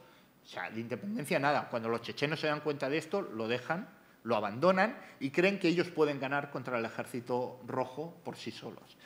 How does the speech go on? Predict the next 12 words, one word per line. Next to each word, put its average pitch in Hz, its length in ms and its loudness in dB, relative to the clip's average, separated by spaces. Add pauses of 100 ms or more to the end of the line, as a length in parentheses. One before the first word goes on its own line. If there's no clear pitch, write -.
(160)
Evidentemente, 117 540 -2
el 120 80 -2
ejército 113 400 -4
rojo 123 280 -4
primero 110 360 -6
aplasta 110 400 -4
a - 20 -4
Denikin, 139 500 -4 (240)
como 95 140 -12
aplastará 101 480 -10
a 104 140 -8
Kolchak 127 600 -4